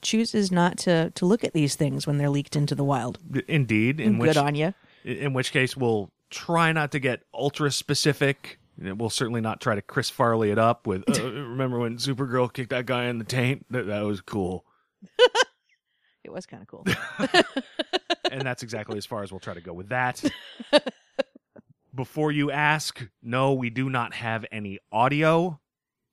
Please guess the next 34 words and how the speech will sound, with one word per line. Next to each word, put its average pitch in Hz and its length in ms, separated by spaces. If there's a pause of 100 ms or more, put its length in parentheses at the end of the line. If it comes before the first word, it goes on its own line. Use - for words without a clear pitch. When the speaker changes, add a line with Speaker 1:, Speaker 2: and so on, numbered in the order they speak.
Speaker 2:
from 151 240
the 143 80
show, 143 560 (640)
'cause 117 180
as 101 140
much 120 180
as 110 120
I 107 60
would 92 200
like 104 320
to 135 80
meet 110 240
Jeff 98 260
Johns, 90 580
Speaker 1:
<laughs> 185 40 (100)
Speaker 2:
I 185 160 (180)
do 113 120
not 101 220
want 101 180
it - 140
to 110 40
be 101 160
at - 80
the 120 60
copyright 117 560
infringement 95 500
lawsuit. 92 640
Speaker 1:
Yeah, 202 380
that 175 140
would 185 100
kinda 147 220
suck. - 260
Speaker 2:
Even 120 220
though 110 300